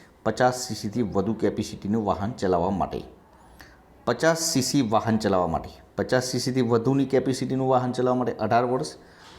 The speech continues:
જ્યારે પચાસ સી સી વાહન ચલાવવા મિનિમમ ઉંમર કેટલી હોવી જોઈએ? સોળ વર્ષની હોવી જોઈએ. કયા સંજોગોમાં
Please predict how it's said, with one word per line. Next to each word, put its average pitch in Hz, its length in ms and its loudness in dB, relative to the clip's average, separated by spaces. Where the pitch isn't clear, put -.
જ્યારે 107 180 4
પચાસ 139 460 0
સી 123 80 2
સી 123 140 -2
વાહન 110 280 2
ચલાવવા 107 340 2
મિનિમમ 107 360 2
ઉંમર 107 340 -4
કેટલી 107 300 -4
હોવી 113 240 4
જોઈએ? 117 300 0
સોળ 135 220 6
વર્ષની 117 560 0
હોવી 113 400 0
જોઈએ. 95 440 0
કયા 156 260 8
સંજોગોમાં 131 760 4